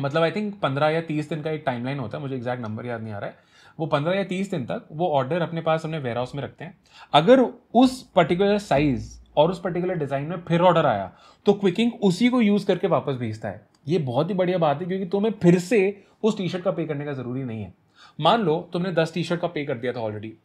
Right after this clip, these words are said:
उसमें से दो टी-शर्ट वापस आ गई, तो अगर वो दो टी-शर्ट में से सेम डिजाइन, सेम साइज का ऑर्डर फिर से आएगा, क्विकिंग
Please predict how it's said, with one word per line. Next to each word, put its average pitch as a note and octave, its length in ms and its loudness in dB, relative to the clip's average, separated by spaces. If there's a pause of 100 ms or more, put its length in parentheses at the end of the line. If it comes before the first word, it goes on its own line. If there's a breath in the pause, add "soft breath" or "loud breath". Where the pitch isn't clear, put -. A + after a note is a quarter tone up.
उसमें D#3+ 220 -4
से G3+ 80 -2
दो E3+ 120 2
टी-शर्ट E3 260 -4
वापस B2+ 300 -4
आ F#2 80 -10
गई, F2+ 100 -20 (560 loud breath)
तो G#3 120 12
अगर A3 440 8
वो B3 140 6
दो F3+ 220 8
टी-शर्ट G3 380 0
में F#3 140 -4
से F#3+ 180 2
सेम F#3+ 320 0
डिजाइन, E3 340 0
सेम D#3+ 240 -4
साइज D#3 180 -2
का D#3+ 120 2
ऑर्डर D3 180 2
फिर D3 140 -4
से C#3+ 120 -4
आएगा, A#2+ 220 0
क्विकिंग D#3 300 -6